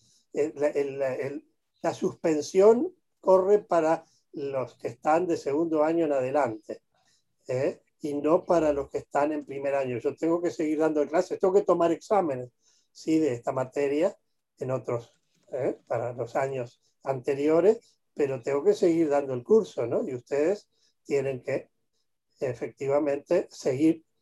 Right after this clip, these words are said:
haciendo el curso. La suspensión corresponde para los años posteriores, donde sí, ahora más adelante, a medida que van, se van a tener este problema, ¿no? De que va a haber que suspender cursos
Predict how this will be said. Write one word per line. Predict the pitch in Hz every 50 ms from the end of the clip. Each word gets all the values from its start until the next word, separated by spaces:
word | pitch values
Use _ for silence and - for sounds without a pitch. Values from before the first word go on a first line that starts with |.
| _ _ _ _ _ _ _
haciendo | 143 131 127 - - 147 143 143 135 131
el | 123 123
curso. | - 143 131 117 - - - - _ _ _ _ -
La | - - 139 131
suspensión | - - 202 180 - - - 165 151 147 - - - 185 202 226 254 247 -
corresponde | - 208 170 160 160 156 - - 180 185 214 220 214 233 240 240 - - - - - -
para | - 151 143 147 147
los | 147 170 165 - -
años | 160 165 175 185 220 202 - -
posteriores, | - 185 185 - - 220 220 202 185 196 202 185 139 113 110 120
donde | 127 127 127 120 113
sí, | - - 170 180 147
ahora | 120 117 120 139 156 180 - - - - - -
más | - - - -
adelante, | 165 170 185 175 175 170 175 175 180 - - 214
a |
medida | 190 156 139 135 143 147 147 143
que | 139
van, | 139 139 143 147 160 - _ _ _ _ _
se | _ - - -
van | - - 127 131 127 143
a | 156 156 151
tener | - 151 135 135 143 151
este | 143 - - -
problema, | - 196 196 180 151 160 170 170 165 143 127 120
¿no? | 120 131 175 - - _ _ _ _ _ _ _
De | 156 127 120
que | - 147
va | 135 127
a |
haber | 131 139 139 -
que | - 156
suspender | 151 - 165 - - - 156 151 156 147 156 160 160 156 147
cursos | - - 165 156 151 147 - - 185 185